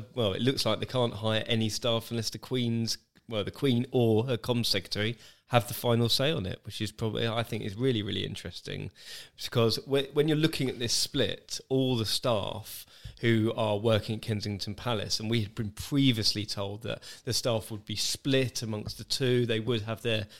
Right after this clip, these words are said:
own separate court, if you will, but the, the staff would probably be, um, split across the Cambridges and the Sussexes. Well, that hasn't happened. So all the staff have gone with the Cambridges, and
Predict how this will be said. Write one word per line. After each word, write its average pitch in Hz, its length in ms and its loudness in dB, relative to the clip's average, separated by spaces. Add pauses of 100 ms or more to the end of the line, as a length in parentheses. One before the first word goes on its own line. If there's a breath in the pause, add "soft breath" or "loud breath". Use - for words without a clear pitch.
(160 loud breath)
own 120 220 4
separate - 500 -4
court, 120 380 -2
if 110 160 -10
you 123 100 -8
will, 113 240 -6
but 117 260 -6 (280 loud breath)
the, 127 80 -12
the 135 120 -10
staff 117 460 0
would 120 80 -4
probably 117 360 -8
be, 113 540 -4
um, 107 280 -6
split - 480 -4
across 117 360 -4
the - 80 -2
Cambridges 113 460 -2
and 107 160 -2
the 98 60 -4
Sussexes. - 580 -4
Well, 110 120 -2
that 107 200 -2 (140)
hasn't 107 300 -2
happened. - 580 -10 (540 loud breath)
So 113 420 4
all 156 180 8
the 127 80 4
staff 117 340 4
have 107 120 -6
gone 120 200 6
with 107 120 0
the 104 80 -4
Cambridges, 107 760 2 (580 soft breath)
and 113 440 6